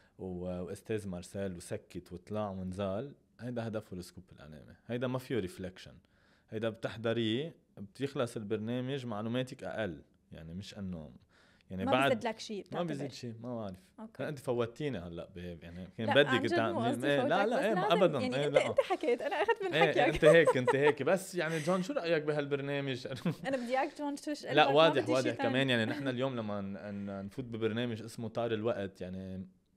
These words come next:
Speaker 1: إنه ما ثاقبت، مش بعدين انتبهت قلت يا الله شو بدنا نعمل، لا، اسمه طار الوقت، لأن برأينا طار الوقت، إنه طار الوقت قد ما ضيع لنا وقتنا، صار الوقت، يعني بقي قلنا صار الوقت، صار الوقت، وبعده عم يعوم الطبقة السياسية، لا، طار الوقت، وهلأ نحن صار دورنا.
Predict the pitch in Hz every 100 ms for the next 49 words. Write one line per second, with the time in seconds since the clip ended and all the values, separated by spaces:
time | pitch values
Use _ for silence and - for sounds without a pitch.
0 | _ - 101 110 131 156 143 120 98 113
1 | 113 143 123 139 123 143 143 139 131 135
2 | 151 151 135 131 131 127 135 117 135 180
3 | - 156 151 143 151 151 143 135 123 123
4 | 120 127 147 131 131 135 156 147 131 123
5 | 98 - - _ - 104 101 104 107 143
6 | 156 156 160 156 - 131 131 135 147 160
7 | 151 135 147 123 95 98 127 131 123 131
8 | 98 - _ - - - 113 113 156 151
9 | 156 143 - 143 151 147 135 - 143 143
10 | 135 139 120 - 110 135 156 147 131 127
11 | 113 143 135 120 110 127 123 120 - 117
12 | 110 - 107 139 151 160 165 156 147 120
13 | 110 110 - 147 160 143 143 139 117 113
14 | 135 131 113 98